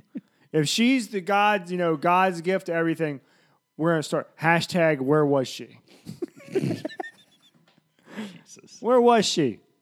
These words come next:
Speaker 1: Was she making sandwiches?
Speaker 2: She was barefoot in the kitchen. Oh, Jesus.
Speaker 1: Where,
Speaker 2: I don't know,
Speaker 1: maybe
Speaker 2: dude.
Speaker 1: she wasn't with Jesus.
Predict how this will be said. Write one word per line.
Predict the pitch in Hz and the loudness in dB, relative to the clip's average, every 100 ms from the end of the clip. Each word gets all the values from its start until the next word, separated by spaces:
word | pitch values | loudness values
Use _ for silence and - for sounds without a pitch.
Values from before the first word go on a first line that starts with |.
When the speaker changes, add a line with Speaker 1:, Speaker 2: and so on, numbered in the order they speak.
| _ _ _ _ | _ _ _ _
Speaker 1:
Was | 156 156 | -4 -2
she | 175 | 2
making | 185 180 | 2 0
sandwiches? | 143 196 214 220 262 247 - - - - - - _ _ _ _ _ _ _ | 0 2 2 2 -2 -4 -6 -14 -16 -16 -14 -20 _ _ _ _ _ _ _
Speaker 2:
She | - 277 202 185 131 - | -20 -20 -20 -20 -20 -20
was | 92 85 - | -20 -20 -10
barefoot | 127 151 - 160 - | -8 -6 -6 -8 -6
in | - - | -6 -6
the | 107 440 392 | -6 -4 0
kitchen. | 381 539 185 - - 330 320 _ 381 - _ _ _ - 466 233 226 214 208 - | 0 0 -4 -6 -14 -12 -12 _ -14 -14 _ _ _ -14 -14 -12 -14 -14 -12 -8
Oh, | 98 85 | -6 -6
Jesus. | 80 87 78 82 - - _ _ _ _ _ _ _ _ _ _ - | -8 -12 -10 -12 -14 -20 _ _ _ _ _ _ _ _ _ _ -6
Speaker 1:
Where, | 131 160 | 2 4
Speaker 2:
I | |
don't | 127 | 4
know, | 113 | 4
Speaker 1:
maybe | 202 180 | 4 4
Speaker 2:
dude. | |
Speaker 1:
she | 180 208 | 2 6
wasn't | 233 233 | 6 6
with | 233 | 4
Jesus. | 202 294 262 220 - - | 4 2 2 -2 -6 -12